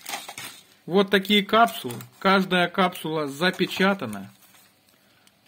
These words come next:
омега-три, видите? Всё чётенько. Вот такие у нас три пластиночки. Э, здесь у них, видите, есть и ютубы, и тиктоки, и всё, что хочешь своё. То есть можете сканировать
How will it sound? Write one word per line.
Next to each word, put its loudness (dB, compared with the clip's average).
омега-три, 0
видите? -12
Всё 4
чётенько. -6
Вот -14
такие 2
у -2
нас -4
три -2
пластиночки. 0
Э, -4
здесь 2
у 4
них, 0
видите, 4
есть -2
и -2
ютубы, 0
и -2
тиктоки, 4
и 0
всё, -4
что -6
хочешь -6
своё. -4
То -6
есть -8
можете -10
сканировать -6